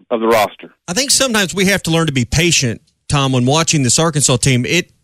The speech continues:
Speaker 2: doesn't always happen where the, where the offensive line is gonna wear down the opponent in the first half of the game or even the early third quarter. What we saw Saturday night was by the fourth quarter, they were, they were gassed. They were worn out. Arkansas at the line of scrimmage had won the battle.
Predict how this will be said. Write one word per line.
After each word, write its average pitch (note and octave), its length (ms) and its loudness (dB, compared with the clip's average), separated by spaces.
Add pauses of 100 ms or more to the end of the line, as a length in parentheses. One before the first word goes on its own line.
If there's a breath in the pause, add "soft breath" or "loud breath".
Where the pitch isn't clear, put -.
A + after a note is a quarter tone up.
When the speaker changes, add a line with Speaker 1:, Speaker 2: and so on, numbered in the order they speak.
(180)
Speaker 2:
doesn't G3+ 320 2
always F3 340 2
happen E3+ 340 0
where C#3 140 2
the, B2+ 160 -2 (100)
where D3+ 140 2
the C#3+ 140 -4
offensive E3 440 0
line D#3 160 0
is C#3 60 0
gonna C#3+ 180 2
wear C#3+ 260 2
down C#3+ 220 0
the C3 100 2
opponent C#3 340 0
in G2 80 -6
the A2 60 -6
first A#2 440 0 (240 soft breath)
half D3+ 340 0
of A2+ 100 -2
the A#2 80 0
game C3+ 360 2
or B2+ 80 2
even B2+ 160 0
the B2+ 120 2
early C3+ 220 2
third A#2+ 240 0
quarter. D#3 440 0 (840 loud breath)
What F3 240 0
we E3+ 100 4
saw D#3+ 460 2 (220)
Saturday D3 500 0
night F3 260 0
was C3+ 160 0
by C#3 180 0
the B2+ 100 -2
fourth C#3 320 -2
quarter, D3+ 420 0 (600 soft breath)
they D#3+ 140 0
were, D#3+ 200 2 (140)
they D#3 140 0
were D#3+ 120 0
gassed. D3 420 0
They C#3+ 100 2
were C#3+ 140 2
worn C#3+ 380 0
out. C#3+ 180 2
Arkansas D3 480 2
at C3 120 0
the B2+ 100 2
line C#3+ 240 2
of C3+ 80 2
scrimmage D3 340 0
had A#2+ 120 -2
won C3+ 200 2
the A#2 60 0
battle. A#2+ 580 0